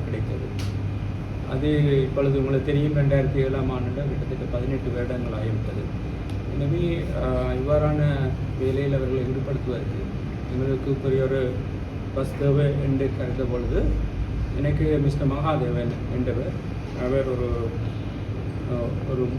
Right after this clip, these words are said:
முகாமைத்துவ விரிவாளராக இருந்து, அவர் ஒரு மிகவும், ஆஹ், வெற்றிகரமான ஒரு பிஸ்னஸ், ஆஹ்,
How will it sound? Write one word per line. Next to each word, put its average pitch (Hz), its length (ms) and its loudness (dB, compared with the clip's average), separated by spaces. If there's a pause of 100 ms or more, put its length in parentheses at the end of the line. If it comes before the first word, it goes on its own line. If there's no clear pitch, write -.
(340)
முகாமைத்துவ 151 520 0
விரிவாளராக 135 680 2
இருந்து, 143 380 2 (640)
அவர் 143 120 -2
ஒரு 143 280 2 (340)
மிகவும், 147 400 2 (500)
ஆஹ், - 240 -2 (1040)
வெற்றிகரமான 151 760 2
ஒரு 131 340 2 (360)
பிஸ்னஸ், 131 400 0 (840)
ஆஹ், - 240 -4